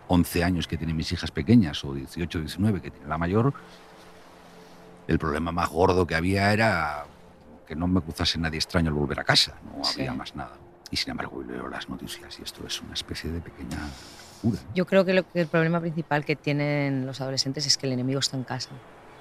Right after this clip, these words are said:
Speaker 1: Guau, explícamelo eso porque ahí me ha roto.
Speaker 2: Bueno, el enemigo está en casa porque son todos los,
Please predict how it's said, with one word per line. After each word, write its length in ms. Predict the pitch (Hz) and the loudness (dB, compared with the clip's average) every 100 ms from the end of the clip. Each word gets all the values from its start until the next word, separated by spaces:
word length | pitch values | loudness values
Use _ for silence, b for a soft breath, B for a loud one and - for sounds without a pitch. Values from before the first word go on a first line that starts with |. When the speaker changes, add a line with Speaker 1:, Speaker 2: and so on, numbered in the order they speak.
| - - | -14 -2
Speaker 1:
Guau, 180 | 69 58 - | -2 -2 -6
explícamelo 420 | - - 62 64 | -12 -8 -6 -4
eso 120 | 64 | -6
porque 280 | - - 60 57 | -8 -8 -8 -6
ahí 80 | 69 | 0
me 120 | 71 | 2
ha 20 | 69 | 2
roto. 220 | 58 - - - | 0 -12 -12 -2
Speaker 2:
Bueno, 340 | 165 139 220 | 0 0 -2
el 80 | 226 | -2
enemigo 320 | 143 123 123 | -2 -2 -4
está 180 | 131 - | -4 -4
en 40 | 135 | -2
casa 240 | 131 139 | 0 0
porque 380 | 156 156 131 123 | 0 -2 -2 -2
son 460 | - - 127 131 127 | -2 -2 -2 -2 -2
todos 440 | 127 131 135 131 | -4 -2 -4 -4
los, 840 | 131 127 123 123 123 123 - - | -4 -2 -2 -4 -6 -8 -8 -10